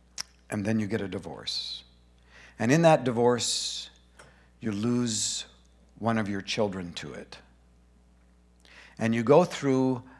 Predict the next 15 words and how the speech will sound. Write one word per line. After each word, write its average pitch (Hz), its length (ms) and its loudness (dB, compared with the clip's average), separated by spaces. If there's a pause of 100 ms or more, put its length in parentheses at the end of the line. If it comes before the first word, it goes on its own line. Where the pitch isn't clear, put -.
a 113 100 0
process 107 580 0
of 107 120 -6
forgiveness. 90 800 -10 (2750)
But 123 160 0
your 123 80 -2
child 147 420 8
is, 120 160 2
say, 113 680 2 (320)
eleven 110 280 0
years 95 220 -4
old 78 240 -8
at - 100 -14
the - 60 -20
time. - 400 -12